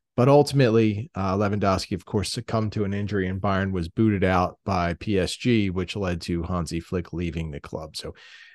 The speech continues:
this was, uh, you know, Lewandowski, when I, when I think about how I view him versus Harry Kane, to me, it's not worth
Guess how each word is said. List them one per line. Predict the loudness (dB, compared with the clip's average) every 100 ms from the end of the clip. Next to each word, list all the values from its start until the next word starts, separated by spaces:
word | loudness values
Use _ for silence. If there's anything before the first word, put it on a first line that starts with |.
| _
this | 4 4 6
was, | 10 10 8
uh, | 8 8 8 4 0 _ -4
you | -2
know, | -2 -6 0
Lewandowski, | 2 4 6 6 6 4 2
when | 4
I, | 4
when | 4 2 2
I | 2
think | 2 0 2
about | 4 6 6 2 _ _ _ _
how | 2 6 8
I | 8 6
view | 2 -4 -4
him | -4 -4 -6 -8 -12 -8
versus | 2 4 4 0
Harry | 0 2 0
Kane, | -4 -8 -6 -6 -8 -14 -20 -20 _
to | 0
me, | 4 4
it's | 4 4
not | 6 4 2
worth | -2 2 6 6 6 0 -16